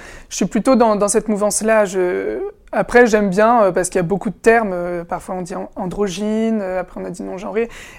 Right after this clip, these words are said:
On découvre toujours des nouveaux termes, mais en fait, c'est toujours les mêmes personnes, c'est la même façon, euh, euh, d'être. Mais je sais pas, la société a besoin de, de mettre des nouveaux termes comme si c'était nouveau,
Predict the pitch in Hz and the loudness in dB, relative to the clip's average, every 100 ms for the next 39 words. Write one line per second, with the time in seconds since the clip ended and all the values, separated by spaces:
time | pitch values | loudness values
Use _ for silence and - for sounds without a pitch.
0 | - 220 226 302 277 - 262 302 240 226 | 0 2 4 2 0 2 2 4 2 2
1 | 233 220 220 - 233 277 220 202 196 240 | 4 4 4 4 4 4 0 -2 -2 -2
2 | 208 220 202 196 185 190 185 180 - 190 | -4 -8 -4 -2 -2 -2 -4 -6 -8 -10
3 | 208 - 185 180 180 - - 180 - 180 | -8 -10 -12 -12 -12 -12 -8 -8 -8 -12
4 | 180 196 254 - - - - - - - | -12 -14 -16 -18 -20 -20 -20 -20 -10 -4
5 | 185 175 180 190 349 - _ 202 185 165 | -2 -2 -2 -8 -12 -16 _ -6 -4 0
6 | 208 - 220 190 196 190 214 180 214 202 | 0 0 -4 -4 -4 -4 -4 -2 -4 -6
7 | - 180 214 196 180 208 208 190 190 359 | -8 -6 -6 -6 -8 -6 -6 -8 -10 -8
8 | 202 208 202 208 208 214 240 254 247 226 | -4 -2 0 0 2 0 0 -2 0 0
9 | - 220 226 214 208 202 208 269 | 0 -2 -2 0 -2 -2 -2 -4